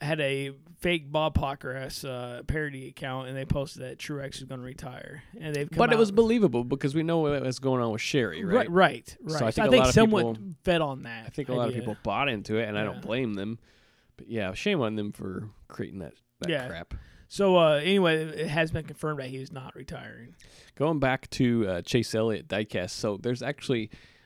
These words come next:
Speaker 2: uh, there's actually a big, um, diecast community that actually alters.
Speaker 1: Custom diecast?
Speaker 2: Yeah, makes custom diecasts, whether it's, like, ma-,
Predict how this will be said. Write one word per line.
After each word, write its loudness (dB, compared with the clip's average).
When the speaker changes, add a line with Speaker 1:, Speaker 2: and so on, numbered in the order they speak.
Speaker 2:
uh, -8
there's -2
actually 2
a 0
big, 0
um, -14
diecast -2
community -4
that -2
actually -8
alters. -2
Speaker 1:
Custom -4
diecast? -8
Speaker 2:
Yeah, -2
makes -4
custom -2
diecasts, -2
whether 0
it's, -8
like, -8
ma-, -12